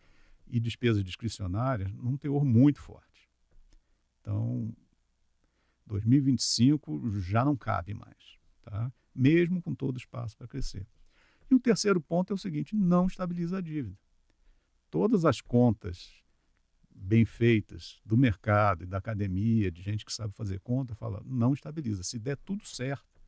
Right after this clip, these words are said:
na minha conta, se der tudo certo, a dívida bruta passa de setenta e três pra oit-, agora, pra oitenta e seis por cento do pib em dois mil e trinta.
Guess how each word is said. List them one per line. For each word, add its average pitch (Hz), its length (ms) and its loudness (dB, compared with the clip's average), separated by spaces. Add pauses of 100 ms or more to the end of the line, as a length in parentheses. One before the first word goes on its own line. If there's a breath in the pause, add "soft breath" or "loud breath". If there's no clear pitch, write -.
(340)
na 104 80 -4
minha 147 200 2
conta, 110 260 -6
se 117 60 -12
der 107 180 -6
tudo 101 180 -10
certo, 131 400 -8
a - 20 -10
dívida 107 420 -6 (100)
bruta 117 420 -2
passa 104 320 -2
de 98 80 -8
setenta 110 420 -2
e 107 60 -4
três 110 300 -2
pra 135 140 -6
oit-, 120 120 -4 (440)
agora, 104 600 0 (440)
pra 110 140 -2
oitenta 131 400 4
e 120 60 -2
seis 120 240 0
por - 180 -16
cento 117 260 -6
do 113 100 -2
pib 107 320 -4
em 120 40 0
dois 117 200 0
mil 117 140 -2
e 135 40 -4
trinta. 92 380 -10